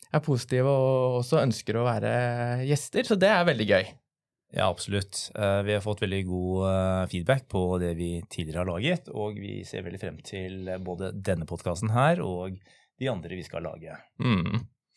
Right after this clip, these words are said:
Speaker 1: Så hva, hva skal vi snakke om i dag?
Speaker 2: Ja, i denne episoden skal vi snakke om digital transformasjon i offentlig sektor, ved å se nærmere på hvordan en utfordring i en kompleks organisasjon ble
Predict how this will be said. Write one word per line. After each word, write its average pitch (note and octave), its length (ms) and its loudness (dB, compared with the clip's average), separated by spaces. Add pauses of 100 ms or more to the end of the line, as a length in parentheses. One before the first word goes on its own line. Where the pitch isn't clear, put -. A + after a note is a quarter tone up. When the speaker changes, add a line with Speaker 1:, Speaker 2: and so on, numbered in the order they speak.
(440)
Speaker 1:
Så - 220 0
hva, D3 400 8
hva C#3+ 100 8
skal E3+ 140 0
vi E3+ 80 0
snakke E3+ 200 0
om D3 80 4
i D3 40 6
dag? G3+ 240 4 (640)
Speaker 2:
Ja, - 220 2 (200)
i C3 300 2
denne C3+ 320 4
episoden E3 480 2 (340)
skal - 240 -4
vi F#2+ 140 0
snakke F#2+ 240 0
om F#2 80 2
digital F#2 400 0
transformasjon B2 880 0
i G#2 320 2
offentlig A2+ 320 0
sektor, F3 400 2 (580)
ved F#2 160 -2
å F#2+ 60 0
se F#2+ 160 -2
nærmere E2+ 340 0
på F#2 160 -2
hvordan E2 300 -2
en G2 160 0
utfordring E2+ 720 -2
i F2+ 80 0
en F2+ 100 0
kompleks F#2 380 -2
organisasjon G#2 720 0
ble F#2+ 220 0